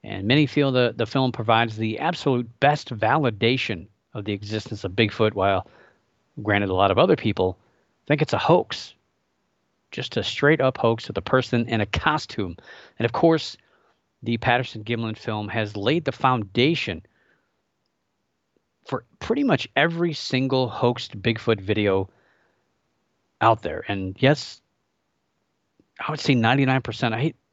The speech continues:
saying percentages, but I'd say ninety-nine percent of what we see is, uh, fake. It's hoaxes. The other one percent, misinterpretation. It's probably a lot more misinterpretation than that.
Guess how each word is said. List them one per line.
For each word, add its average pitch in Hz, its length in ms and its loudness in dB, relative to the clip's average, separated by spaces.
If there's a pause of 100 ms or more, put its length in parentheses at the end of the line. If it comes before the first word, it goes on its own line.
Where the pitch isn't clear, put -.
(100)
saying 127 240 0
percentages, 92 560 -4
but 110 120 -2
I'd 127 140 -2
say 165 160 0
ninety-nine 117 460 2
percent 104 320 -4
of 85 60 -6
what 101 160 0
we 104 80 -4
see 98 260 -4
is, 95 420 -6
uh, 95 240 -2 (480)
fake. - 340 4 (680)
It's - 80 -18
hoaxes. - 520 -2 (180)
The 110 60 -2
other 139 140 2
one 131 120 2
percent, 117 420 0 (560)
misinterpretation. - 960 -4
It's - 100 -20
probably 113 420 4 (100)
a 110 60 4
lot 104 240 2
more 98 380 -2
misinterpretation 90 880 -4
than 87 100 -2
that. 87 300 0